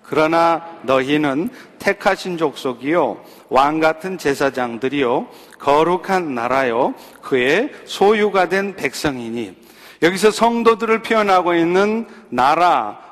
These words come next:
족속, 백성이라고 하는 이 단어들은요, 모두가 다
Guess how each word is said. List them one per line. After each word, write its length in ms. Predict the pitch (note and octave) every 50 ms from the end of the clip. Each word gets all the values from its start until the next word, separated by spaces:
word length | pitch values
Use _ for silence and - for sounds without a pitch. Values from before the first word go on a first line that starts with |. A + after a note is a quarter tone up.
| - - -
족속, 800 | - - D#3 D#3 D3+ - - - G3+ F#3 D#3+ C3+ A2 - - - - - - - _
백성이라고 1200 | - B2 D3+ - - - - - G3 F#3 F3 D3 B2 F#2+ - - - - D3+ D#3+ F#3 F#3 F3+ F3+
하는 280 | F#3+ F#3 F#3+ G3 F#3+ E3
이 100 | D#3+ F3
단어들은요, 960 | E3 D3+ C3 C#3+ D3+ D#3+ D#3+ - D3+ B2+ C3 B2+ C3+ D#3 F#3 E3 B2+ G#2+ F#2+ - - -
모두가 480 | - D3+ E3+ G3 G3+ G#3 G3 F#3+ E3 -
다 540 | - B2+ C3 D#3 D#3+ C#3+ B2+ A2 G#2 G#2